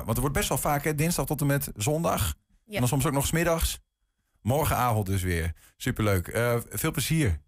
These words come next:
Speaker 2: Dank je.
Speaker 1: En dankjewel dat je bij ons was, eh, Wiebe Teun. Ehm, eh, ja, nou, morgenavond ga je hem dus zien. En dan tot aan wanneer speel je door?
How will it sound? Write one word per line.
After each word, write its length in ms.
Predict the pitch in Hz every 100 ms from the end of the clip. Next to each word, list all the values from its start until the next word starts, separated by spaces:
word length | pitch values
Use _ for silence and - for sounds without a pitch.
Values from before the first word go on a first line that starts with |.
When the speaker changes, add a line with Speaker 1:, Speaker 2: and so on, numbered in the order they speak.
| _ _ _
Speaker 2:
Dank 240 | - 226 269
je. 60 |
Speaker 1:
En 60 | 113
dankjewel 360 | 123 120 123
dat 100 | 113
je 80 | 104
bij 160 | 107 110
ons 140 | 101
was, 180 | 87 87
eh, 60 | 98
Wiebe 220 | 101 95
Teun. 300 | - 98 92 - - -
Ehm, 440 | - 120 120 113 110
eh, 340 | - 110 95 110
ja, 160 | -
nou, 140 | 92 101
morgenavond 640 | 113 135 - 90 135 120
ga 140 | -
je 60 | 104
hem 120 | 101
dus 180 | 98 95
zien. 220 | 131 139
En 120 | 120
dan 160 | 113 110
tot 180 | - 143
aan 140 | 131 135
wanneer 180 | 139
speel 180 | 139 143
je 60 | 139
door? 260 | - 196